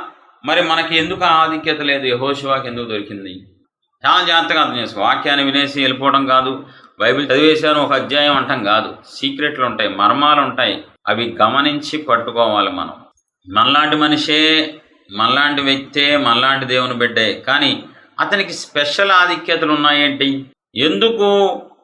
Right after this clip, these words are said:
దేవుడు, అతడు మాటని స్థిరపరిచేశారు, సూర్యుని చంద్రుని ఆపేశారు?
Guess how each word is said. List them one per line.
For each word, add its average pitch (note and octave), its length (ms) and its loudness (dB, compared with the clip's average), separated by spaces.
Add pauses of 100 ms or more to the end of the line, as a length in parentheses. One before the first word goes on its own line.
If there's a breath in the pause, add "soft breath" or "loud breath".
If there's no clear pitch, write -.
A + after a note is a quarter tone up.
(460)
దేవుడు, F#3+ 500 2
అతడు E3+ 720 2
మాటని E3 840 2
స్థిరపరిచేశారు, D#3+ 1120 0
సూర్యుని D3+ 460 0
చంద్రుని C3+ 360 -2
ఆపేశారు? B2 760 0